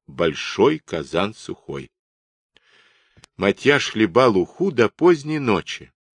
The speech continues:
а войско стояло и глядело, чтобы не лил он уху куда-нибудь на сторону. Живот у Петро уже раздуло, нос покраснел.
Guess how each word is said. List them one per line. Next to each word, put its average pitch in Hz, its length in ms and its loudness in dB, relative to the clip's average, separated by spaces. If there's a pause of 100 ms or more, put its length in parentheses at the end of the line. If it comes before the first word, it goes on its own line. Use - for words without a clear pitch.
(200)
а 78 140 -6
войско 127 520 2
стояло 110 800 -2
и - 240 -10
глядело, 87 720 -4 (440)
чтобы - 460 -2
не 180 200 0
лил 160 280 2
он 175 160 2
уху 147 320 -4
куда-нибудь 85 680 -2
на 92 180 0
сторону. 65 500 -18 (1040)
Живот 107 680 2
у 101 100 -4
Петро 110 420 -2
уже 101 280 0
раздуло, 90 840 0
нос 104 400 -2
покраснел. 87 800 -8